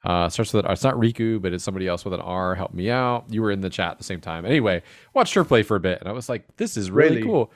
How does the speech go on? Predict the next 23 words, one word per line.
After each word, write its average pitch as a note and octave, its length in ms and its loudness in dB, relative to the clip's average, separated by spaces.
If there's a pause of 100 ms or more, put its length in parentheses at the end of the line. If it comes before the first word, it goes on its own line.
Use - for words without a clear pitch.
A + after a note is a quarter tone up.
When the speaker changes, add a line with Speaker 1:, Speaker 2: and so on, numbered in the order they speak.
(240)
Speaker 1:
Rayleigh. B2 280 2 (260)
Yep, C3+ 240 0
looks D3 260 -4
really D3+ 320 -4
fucking E3 300 -6
complicated, C3+ 720 2
and, G#2 640 -8
like, G2 180 -4
something G#2+ 380 -4
that, F#2+ 320 -2
like, F2+ 180 -2
if F2 100 -6
I F#2 100 0
got F#2 260 -2 (100)
into F2+ 360 -6
it, E2 60 -4
I'd D#2+ 160 -4
be E2 120 -6
real D#2+ 260 -6
into E2+ 320 -10
it. - 160 -8
So, G1+ 460 -10
um, D#2+ 340 -8